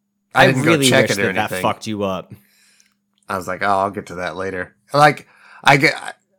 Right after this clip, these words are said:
Speaker 1: it did not pop up anything on the screen, which
Speaker 2: Okay.
Speaker 1: yeah.
Speaker 2: Oh, you don't
Speaker 1: I
Speaker 2: have the overlay on?
Speaker 1: I do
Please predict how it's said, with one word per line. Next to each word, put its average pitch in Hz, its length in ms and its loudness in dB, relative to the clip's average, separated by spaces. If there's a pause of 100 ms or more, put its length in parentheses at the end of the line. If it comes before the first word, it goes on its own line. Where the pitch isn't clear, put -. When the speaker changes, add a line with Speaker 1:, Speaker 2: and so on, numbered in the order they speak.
(240)
Speaker 1:
it 143 100 0
did 160 160 6
not 175 280 8
pop 170 240 4
up 143 160 0
anything 147 360 2
on 131 140 4
the 107 80 -2
screen, 101 640 -4 (460)
which 95 340 -8
Speaker 2:
Okay. 104 300 0 (640)
Speaker 1:
yeah. 104 300 -6
Speaker 2:
Oh, 143 40 -4
you 135 180 -4
don't 151 160 2
Speaker 1:
I - 40 0
Speaker 2:
have 147 120 0
the 127 100 -2
overlay 131 480 -2
on? 139 260 -4 (680)
Speaker 1:
I - 20 -8
do 123 40 -4